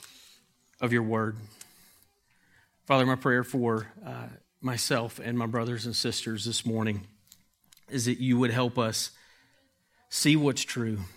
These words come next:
You would help us know it. You would help us believe it. You would help us experience it. You would help us to live in light of it by your Spirit. Please help us now.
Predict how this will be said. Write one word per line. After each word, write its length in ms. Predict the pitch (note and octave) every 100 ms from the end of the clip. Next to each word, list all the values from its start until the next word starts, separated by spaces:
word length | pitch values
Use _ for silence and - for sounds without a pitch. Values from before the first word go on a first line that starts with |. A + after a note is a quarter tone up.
| -
You 120 | C3
would 80 | B2+
help 120 | A#2
us 140 | A2
know 400 | A2+ A2 A#2+ B2
it. 80 | A2+ - - - _ _ _ _ _ _ _
You 80 | B2+
would 80 | C3
help 140 | C3
us 80 | A#2+
believe 500 | G#2+ A#2+ A#2 B2 A#2
it. 140 | G#2 - - _ _ _ _ _ _ -
You 100 | B2+
would 60 | C3
help 160 | C3+ B2+
us 120 | -
experience 800 | C3 - - C3+ C3 A#2+ G#2+ -
it. 120 | F#2+ F#3+ - - _ _ _ _ _ _ _
You 120 | B2+
would 80 | A#2+
help 160 | B2+ B2
us 120 | -
to 80 | B2+
live 320 | A#2 B2 A#2+
in 160 | A2+ A2
light 240 | A2 A2
of 100 | G#2
it 160 | G2+ G#2+
by 120 | G#2+
your 140 | G#2
Spirit. 500 | G2 - G#2 A2 F#2+ - _ _ _ _ _ _ _ _ _ -
Please 220 | C#3 A#2
help 200 | A2+ A2
us 180 | A2 A2+
now. 240 | A2 A2